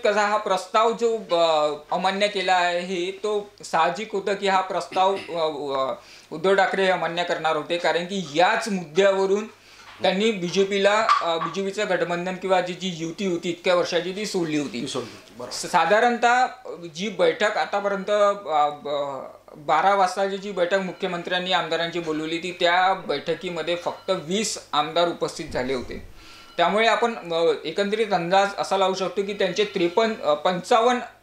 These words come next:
Speaker 1: आमदार एकंदरीत, अ, अ, शिवसेनेचे आहेत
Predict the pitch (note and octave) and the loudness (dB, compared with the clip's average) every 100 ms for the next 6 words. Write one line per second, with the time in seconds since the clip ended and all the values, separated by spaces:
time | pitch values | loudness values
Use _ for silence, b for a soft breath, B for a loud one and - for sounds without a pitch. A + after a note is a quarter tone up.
0 | _ _ D#3 F3 F#3 G#3 G3 F#3+ G3 F#3 | _ _ -2 0 2 2 2 0 -2 0
1 | G3 G3+ - D#3 D#3 D3+ D3+ B B B | -2 -4 -2 2 4 2 0 B B B
2 | - D#3 D#3 D3+ C#3+ - _ - C3 D3+ | -2 2 4 4 2 -6 _ -10 -8 -4
3 | G3+ E3+ G#3+ G3+ G3+ F#3 D3 C#3+ | -4 0 0 0 2 2 2 -2